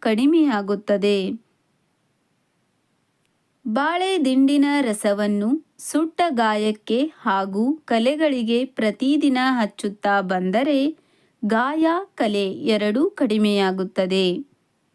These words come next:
ಹಣ್ಣಾದ ಬಾಳೆಹಣ್ಣಿಗೆ ಏಲಕ್ಕಿ ಪುಡಿ ಸೇರಿಸಿ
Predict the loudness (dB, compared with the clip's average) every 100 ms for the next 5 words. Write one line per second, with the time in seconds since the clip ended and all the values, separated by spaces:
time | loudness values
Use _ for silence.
0 | _ _ _ _ _ _ _ _ _ _
1 | _ _ _ _ _ _ _ _ _ -20
2 | -6 -2 0 0 0 0 0 0 0 0
3 | 2 2 2 4 4 4 2 0 -2 -4
4 | -2 0 2 0 0 0 2 2 0 2
5 | 0 0 0 2 0 2 2